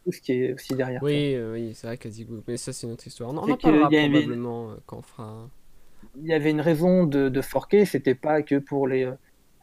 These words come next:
Speaker 1: euh, machins, scalabilité, truc, c'était que le Segwit,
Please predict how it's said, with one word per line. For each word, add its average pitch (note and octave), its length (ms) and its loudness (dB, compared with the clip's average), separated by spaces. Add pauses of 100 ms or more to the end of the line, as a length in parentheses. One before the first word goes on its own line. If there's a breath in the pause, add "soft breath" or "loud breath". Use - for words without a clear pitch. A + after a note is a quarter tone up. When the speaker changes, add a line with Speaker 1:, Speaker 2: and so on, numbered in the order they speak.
(120)
Speaker 1:
euh, B2+ 180 -4
machins, C3+ 420 -2
scalabilité, B2+ 540 -4
truc, - 280 0
c'était C#3 340 -2
que D3+ 360 2
le C3 160 -4
Segwit, C#3 400 -4